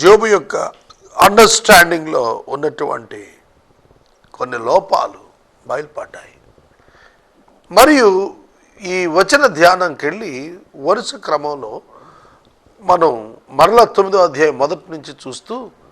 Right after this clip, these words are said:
వాక్యాన్ని ధ్యానిద్దాం. ఆ తర్వాత ఇంకా ఇంపార్టెంట్ టాపిక్స్ ఉన్నాయి, వాటిని ధ్యానిద్దాం. చూద్దాం, let us see how many days it will take to complete ninth chapter. Let's pray. ప్రార్థన. మమ్మల్ని మిక్కిలిగా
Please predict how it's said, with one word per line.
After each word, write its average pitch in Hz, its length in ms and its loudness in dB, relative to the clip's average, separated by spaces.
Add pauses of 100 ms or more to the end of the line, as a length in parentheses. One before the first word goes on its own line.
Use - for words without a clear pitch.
(600)
వాక్యాన్ని 127 460 -2
ధ్యానిద్దాం. 104 460 -12 (120)
ఆ 175 40 2 (140)
తర్వాత 247 320 6 (120)
ఇంకా 180 180 -4 (180)
ఇంపార్టెంట్ 190 500 0 (100)
టాపిక్స్ 151 500 -4
ఉన్నాయి, 104 280 -20 (680)
వాటిని 135 400 -4
ధ్యానిద్దాం. 139 420 -4 (100)
చూద్దాం, 214 240 -2 (100)
let 165 180 -4
us 160 120 -8
see 185 180 -8
how 156 80 -6 (100)
many 147 200 -12 (1000)
days 185 260 2 (140)
it - 160 -16
will 127 140 -12 (120)
take 151 160 -6 (100)
to 139 60 -14 (120)
complete 110 440 -18 (140)
ninth 113 220 -20 (100)
chapter. - 320 -20 (560)
Let's 123 200 -6 (140)
pray. - 200 -14 (1040)
ప్రార్థన. 123 360 -4 (600)
మమ్మల్ని 190 320 4
మిక్కిలిగా 202 360 2